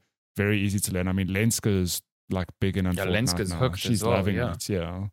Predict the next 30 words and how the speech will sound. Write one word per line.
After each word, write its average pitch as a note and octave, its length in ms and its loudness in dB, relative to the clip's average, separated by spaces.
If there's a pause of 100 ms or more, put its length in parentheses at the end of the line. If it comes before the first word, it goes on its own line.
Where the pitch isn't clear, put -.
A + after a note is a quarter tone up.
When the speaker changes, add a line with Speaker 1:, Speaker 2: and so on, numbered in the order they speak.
(680)
Speaker 1:
No G#2 180 2
build A#2 240 0
for B2 140 -4
the G#2 80 2
win. F#2+ 320 0
Speaker 2:
Are A#2 80 0
you, A#2+ 260 2
are A2+ 60 0
you A#2 160 0
gonna A#2 220 0
buy, A2+ 480 0
uh, A2 220 0
the G#2+ 120 -6
Geralt A2 340 0
skin? G2 380 -6 (720)
Speaker 1:
No, C3 240 0
well, C3 300 4
Geralt B2 440 0
will C3 60 2
be A2+ 320 4
a, G#2 240 2
a A2+ 80 0
mid-season G#2+ 1160 2 (720)
quest A#2+ 340 -2
line. B2+ 240 0
I G#2 80 0
th-, - 160 -8
he A#2 60 2
might A#2 360 -2
be F#2+ 300 0